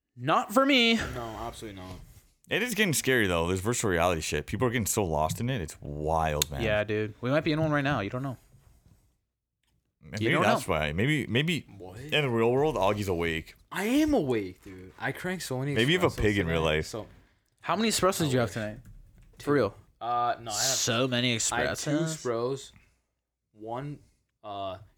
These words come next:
Speaker 2: gingerbread latte, and, uh, a regular coffee.
Speaker 1: You know what? I had three coffees and two energy drinks, so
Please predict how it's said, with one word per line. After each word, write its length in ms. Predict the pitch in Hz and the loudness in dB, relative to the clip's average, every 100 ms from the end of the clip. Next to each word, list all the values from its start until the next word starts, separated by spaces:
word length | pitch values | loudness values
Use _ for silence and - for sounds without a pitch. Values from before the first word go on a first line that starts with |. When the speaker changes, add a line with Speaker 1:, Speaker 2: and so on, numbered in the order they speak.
| _ | _
Speaker 2:
gingerbread 480 | 117 117 110 123 110 | -18 -14 -8 -6 -6
latte, 680 | 98 95 104 127 120 127 - | -8 -8 -8 -8 -6 -6 -10
and, 520 | 104 98 95 95 92 | -12 -12 -12 -12 -12
uh, 460 | 90 90 90 87 87 _ _ _ _ _ _ _ _ _ _ | -12 -10 -12 -12 -16 _ _ _ _ _ _ _ _ _ _
a 60 | 98 | -14
regular 240 | 92 95 | -12 -12
coffee. 320 | - 90 101 | -12 -12 -8
Speaker 1:
You 80 | 98 | -2
know 100 | 147 | 2
what? 160 | 165 160 | 4 4
I 80 | |
had 120 | 160 - | 2 2
three 200 | 202 196 | 0 2
coffees 380 | 190 190 180 | 4 4 2
and 140 | 160 143 | 0 0
two 160 | 185 | 2
energy 220 | 170 175 120 | 2 0 -2
drinks, 280 | 123 107 | -2 -2
so 240 | - 123 | -2 -2